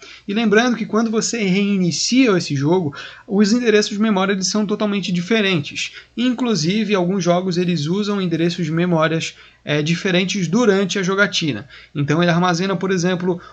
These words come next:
o número de munição no endereço X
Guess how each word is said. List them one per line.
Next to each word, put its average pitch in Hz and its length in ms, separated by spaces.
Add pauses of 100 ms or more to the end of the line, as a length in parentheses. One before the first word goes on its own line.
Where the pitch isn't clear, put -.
(100)
o 170 80
número 190 280
de 175 100
munição 180 500
no 160 60
endereço 156 520
X - 560